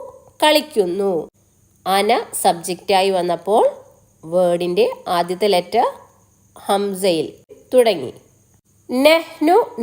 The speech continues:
നൽഗബു ഞങ്ങൾ കളിക്കുന്നു. നഹ്നു ഞങ്ങൾ, നൽഗബു കളിക്കുന്നു. നഹ്നു സബ്ജക്റ്റായി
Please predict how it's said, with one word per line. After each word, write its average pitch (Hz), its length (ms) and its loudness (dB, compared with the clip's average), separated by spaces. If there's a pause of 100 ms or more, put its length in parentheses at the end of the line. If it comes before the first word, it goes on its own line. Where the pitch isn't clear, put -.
നൽഗബു 185 720 2 (1500)
ഞങ്ങൾ 262 440 2 (280)
കളിക്കുന്നു. 175 640 0 (840)
നഹ്നു 254 480 2 (640)
ഞങ്ങൾ, 156 360 0 (460)
നൽഗബു 220 600 2 (480)
കളിക്കുന്നു. 202 520 0 (1000)
നഹ്നു 262 360 2 (220)
സബ്ജക്റ്റായി 180 600 0